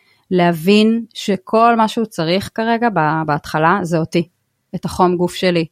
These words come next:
את הריח שלי, את המבט שלי, או של הבן זוג שלי, כן? זאת אומרת, זה לא, זה ממש לא רק האמא. אה, להבין שאם אני רוצה להעניק ולא מצליחה, זה ממש בסדר ואני לא פוגעת בו. אה, אני חושבת שהכותרת הבאמת מאוד מאוד גדולה זה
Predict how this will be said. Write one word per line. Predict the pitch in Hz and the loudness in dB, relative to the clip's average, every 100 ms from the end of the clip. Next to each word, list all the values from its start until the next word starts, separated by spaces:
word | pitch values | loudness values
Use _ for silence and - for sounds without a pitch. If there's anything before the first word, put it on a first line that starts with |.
| _ 175 | _ -10
את | - | -4
הריח | 160 160 180 180 | -4 2 2 2
שלי, | - 214 165 | -2 -4 -4
את | 160 | -4
המבט | 165 165 170 | -4 -2 -2
שלי, | 185 170 | -2 -2
או | 214 | 0
של | 208 208 | 2 2
הבן | 170 156 | 4 2
זוג | 170 165 | 0 -2
שלי, | 151 135 - | -6 -6 -2
כן? | 165 190 | -2 -2
זאת | - - | -8 -6
אומרת, | 165 160 | -6 -6
זה | - 156 | -6 -4
לא, | 165 - | -4 -4
זה | 165 | -2
ממש | 156 180 175 | 2 2 2
לא | 170 | -2
רק | 156 151 - - | -2 -4 -8 -6
האמא. | 151 147 135 _ _ _ _ _ _ _ _ _ _ _ _ _ - | -2 0 -2 _ _ _ _ _ _ _ _ _ _ _ _ _ 0
אה, | 180 175 175 170 | 4 6 6 6
להבין | 180 185 180 220 233 | 6 6 4 4 4
שאם | - 226 220 226 | 4 2 2 2
אני | 220 214 214 214 | 4 4 4 4
רוצה | 196 - 190 | 2 2 2
להעניק | 190 190 190 | 4 2 2
ולא | 185 | 2
מצליחה, | 190 - 190 190 180 | 2 -2 -4 0 0
זה | 175 | 2
ממש | 175 165 | 0 -2
בסדר | 180 - 170 170 | -6 -4 -2 -2
ואני | 165 170 | -2 -2
לא | 165 160 | -2 -4
פוגעת | 165 160 151 151 | -4 -2 -4 -4
בו. | 160 156 156 156 _ _ _ _ _ - | -6 -4 -4 -8 _ _ _ _ _ -2
אה, | 185 175 170 170 170 170 170 165 170 170 175 170 _ - 208 | 4 4 4 4 2 2 2 0 0 -2 -4 -8 _ -6 -2
אני | |
חושבת | 208 262 | 0 0
שהכותרת | 302 285 220 233 240 240 196 | 0 0 0 2 2 2 4
הבאמת | 170 165 170 196 196 | 4 4 4 2 4
מאוד | 180 180 | 4 4
מאוד | 185 175 | 2 0
גדולה | 165 170 180 | 2 2 2
זה | 165 151 | 2 -2